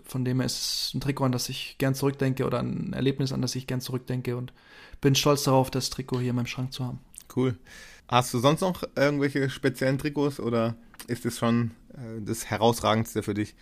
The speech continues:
Speaker 1: Ja, es gibt sicherlich noch die ein oder anderen Trikots, auf die ich auch stolz bin. In der Regel auf Trikots von, von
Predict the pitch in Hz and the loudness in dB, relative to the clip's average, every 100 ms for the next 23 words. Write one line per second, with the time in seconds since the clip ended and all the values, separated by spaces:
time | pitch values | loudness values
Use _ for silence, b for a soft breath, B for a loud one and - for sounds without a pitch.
0 | b - 127 123 135 135 139 - 143 143 | b -2 2 4 4 2 -4 -2 2 4
1 | 135 120 - 117 135 131 139 139 151 147 | 4 2 -2 -2 0 2 2 0 0 0
2 | 143 - - 98 - - - 143 135 143 | 0 0 -4 -6 -6 -8 -4 -4 -2 -4
3 | - 139 139 - 139 135 135 127 139 139 | 0 2 2 2 2 4 4 6 6 6
4 | 127 - - - 127 110 139 - - 139 | 4 -2 -10 -14 -14 -10 -10 -4 -2 2
5 | 135 - 127 123 127 - 131 127 | 0 0 -2 -2 -4 -6 -6 -6